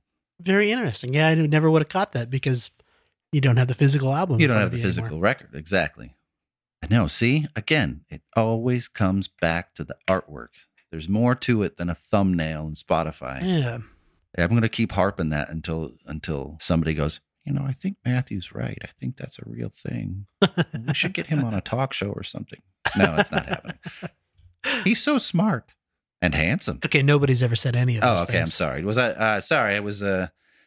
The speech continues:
Speaker 2: was just spitballing there.
Speaker 1: <laughs>
Speaker 2: I apologize. So Selling the Drama is the next song. And this is the song that began the climb to the top
Speaker 1: Yes.
Speaker 2: for them. So like I had mentioned earlier, the song was released about two months before the record.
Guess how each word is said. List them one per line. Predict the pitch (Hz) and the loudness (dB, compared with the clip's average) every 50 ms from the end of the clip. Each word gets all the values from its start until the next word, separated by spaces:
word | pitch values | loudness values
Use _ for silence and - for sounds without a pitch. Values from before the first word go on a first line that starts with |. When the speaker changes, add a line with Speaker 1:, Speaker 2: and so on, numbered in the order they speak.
| _ _ _ _ _ _ - | _ _ _ _ _ _ -6
Speaker 2:
was | 135 127 | -2 0
just | 120 107 - - | 0 0 0 0
spitballing | - 90 76 - - 71 69 67 65 65 | -2 -2 -2 0 -2 -2 0 0 -2 -2
there. | 69 71 76 71 - - _ | -2 -2 -2 -4 -6 -10 _
Speaker 1:
<laughs> | _ _ - - - - - - - | _ _ -6 -6 -6 -12 -16 -14 -12
Speaker 2:
I | - | -12
apologize. | - - - - - - - - - - 73 - - - - _ _ _ _ _ _ _ _ _ _ | -10 -10 -12 -12 -10 -12 -12 -12 -10 -12 -12 -12 -12 -14 -16 _ _ _ _ _ _ _ _ _ _
So | - - | -2 -2
Selling | 113 - - 160 156 147 135 120 101 90 - _ _ - | 0 2 4 4 4 4 4 2 2 0 -6 _ _ -4
the | 104 | -4
Drama | 87 78 87 78 71 73 76 71 71 | 0 0 0 0 2 0 0 -2 -2
is | 71 - | -4 -4
the | - 71 | -2 -2
next | 65 60 67 - - | -2 -2 -4 -4 -6
song. | - - - - 85 80 _ _ _ _ _ | -8 -8 -10 -14 -16 -18 _ _ _ _ _
And | - 87 92 104 | 0 2 4 4
this | 107 98 - | 4 2 2
is | 110 95 95 87 85 | 2 2 2 0 -2
the | - 85 | -4 -4
song | 80 - - 90 80 78 78 76 | -2 0 0 2 2 2 2 0
that | 73 71 - | 0 -2 -4
began | - 71 - 73 71 71 71 71 71 67 67 | -8 -4 -2 -2 0 0 0 -2 -2 -4 -6
the | 73 78 | -6 -8
climb | - - 82 78 73 69 67 | -4 -2 0 0 0 -2 -4
to | - - | -6 -10
the | - 71 | -12 -12
top | - - - - - - _ - | -8 -6 -6 -6 -6 -10 _ -4
Speaker 1:
Yes. | - 147 147 - - - - - | 0 0 0 0 -2 -8 -10 -6
Speaker 2:
for | - - | -4 -4
them. | 65 - - - _ _ _ _ _ _ _ _ _ _ _ _ - | -4 -4 -8 -14 _ _ _ _ _ _ _ _ _ _ _ _ 0
So | 127 | 2
like | 120 120 117 | 2 4 4
I | 123 | 2
had | 113 101 | 2 2
mentioned | 107 104 104 - 92 87 | 0 0 -2 -2 -2 -2
earlier, | 85 82 80 82 82 82 82 | 0 0 0 0 -2 -2 -4
the | 76 73 | -4 -6
song | - - - 76 76 76 73 | -6 -4 -2 0 0 0 0
was | 73 71 71 - 76 | -2 -4 -6 -6 -8
released | 73 73 76 73 - - | -6 -6 -6 -8 -8 -8
about | 78 69 65 - _ | -8 -8 -8 -8 _
two | - - 117 | 0 0 2
months | 107 95 87 90 82 | 2 4 2 0 0
before | - - - - 82 80 76 | -4 -10 -12 -6 -4 -4 -2
the | 71 64 | -2 -2
record. | 64 62 62 - - 60 60 - | -4 -4 -4 -4 -6 -8 -8 -8